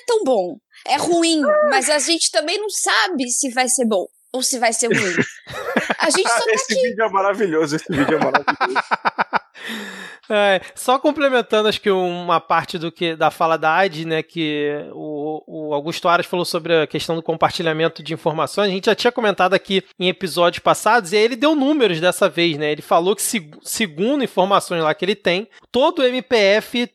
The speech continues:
Speaker 3: tem no seu sistema único quarenta terabytes de dados, que é uma coisa, assim, bem grande.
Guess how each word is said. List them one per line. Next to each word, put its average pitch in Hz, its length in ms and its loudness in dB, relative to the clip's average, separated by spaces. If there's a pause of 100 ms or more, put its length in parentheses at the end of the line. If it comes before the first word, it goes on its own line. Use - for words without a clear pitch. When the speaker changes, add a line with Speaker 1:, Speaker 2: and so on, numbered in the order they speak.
(100)
Speaker 3:
tem 202 440 0
no 190 320 -2
seu 196 180 0
sistema 196 480 -2
único 208 320 -4
quarenta 233 560 0
terabytes 202 720 -2
de 190 120 -4
dados, 156 540 0
que 160 220 -2
é 160 120 6
uma 196 220 2
coisa, 180 280 -4
assim, 190 480 -6
bem 147 480 -2
grande. 165 420 4